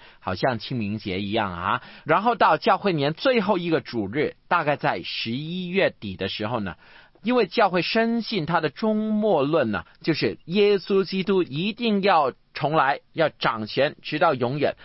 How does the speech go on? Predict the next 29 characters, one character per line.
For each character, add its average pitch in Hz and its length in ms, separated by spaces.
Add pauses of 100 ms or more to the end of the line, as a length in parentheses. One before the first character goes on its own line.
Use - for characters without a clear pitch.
(180)
所 247 180
以 247 40
呢， 214 220 (260)
我 127 240
们 123 400
也 120 200
对 202 360
照 160 240
呢 117 140
之 220 340
后 180 180
降 196 340
临 143 200
期 170 160
的 127 120
新 170 300
开 156 220
始 117 180
呢， 87 220 (200)
就 165 140
是 135 360
耶 180 340
稣 175 160
基 160 180
督 156 140
曾 120 400
经 151 240
降 120 360
临， 95 240